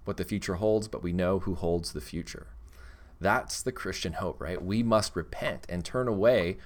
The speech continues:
from placing our ultimate hope in any earthly thing. When we lose an earthly hope, like our four oh one K value collapses, as Christians,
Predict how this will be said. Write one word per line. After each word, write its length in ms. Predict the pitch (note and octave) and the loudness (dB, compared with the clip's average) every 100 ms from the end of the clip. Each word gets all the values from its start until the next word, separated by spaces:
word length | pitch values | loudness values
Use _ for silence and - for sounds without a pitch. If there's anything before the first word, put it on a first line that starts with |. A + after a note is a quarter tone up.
| - | -8
from 160 | - F2+ | -2 -2
placing 560 | - A2 A2+ B2 A2+ - | 4 4 4 2 0 2
our 240 | F2+ G2+ - | 6 6 4
ultimate 360 | G2 - F#2 | -2 -2 -4
hope 280 | F2 F2 - | 0 -2 -2
in 160 | F#2+ F#2+ - - | -4 -6 -8 -2
any 280 | D#3 C#3+ A#2 | 0 0 0
earthly 340 | G#2 F2 F2+ | 0 0 -4
thing. 320 | E2 C2+ A#1+ - - - - - - - - - | -4 -6 -8 -12 -18 -18 -20 -20 -20 -20 -20 -10
When 120 | - G#2+ | -2 2
we 80 | |
lose 300 | G#2+ B2+ E3+ | 4 6 6
an 80 | B2 | 4
earthly 300 | D#2 E2+ E2+ | 0 -2 -2
hope, 280 | D#2 D2+ B1 | -2 -6 -8
like 240 | - E2 - | -4 -2 2
our 240 | E2 D#2+ - | 0 0 -6
four 220 | - G#2+ | 2 6
oh 40 | G#2 | 6
one 200 | G2 F#2 | 6 2
K 400 | - A2 A2+ A2+ - - - - - | 2 2 2 -2 -16 -18 -20 -18 -10
value 420 | E2 E2 F2 F2 | 0 2 2 0
collapses, 840 | - C2+ B1 B1+ - C2 C2 - - - - - | -4 -8 -8 -10 -10 -10 -10 -12 -14 -18 -20 0
as 180 | G2 A#2+ | 4 4
Christians, 760 | - C3 B2 - F2 G2+ - | 2 0 0 -2 -2 -2 -8